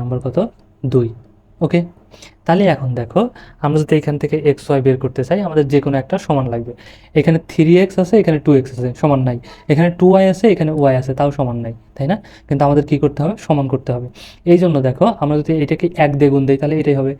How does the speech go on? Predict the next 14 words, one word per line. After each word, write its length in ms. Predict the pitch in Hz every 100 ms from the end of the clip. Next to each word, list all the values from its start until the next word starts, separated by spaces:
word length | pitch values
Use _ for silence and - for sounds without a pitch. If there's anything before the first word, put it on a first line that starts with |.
| - - _
আবার 120 | 143 143
এটা, 100 | 160 170 165
এই 60 | 175 165 160
দুই 100 | 160 156
নম্বর 160 | 160 170
সমীকরণকে 380 | 165 156 156 160
যদি 100 | 156
আমরা 120 | 160 147
দুই 100 | 151 147
দিয়ে 100 | 143 131
গুণ 100 | 127
দিই, 100 | 165 208 - -
তাহলে 160 | 147 143
এখানে 140 | 143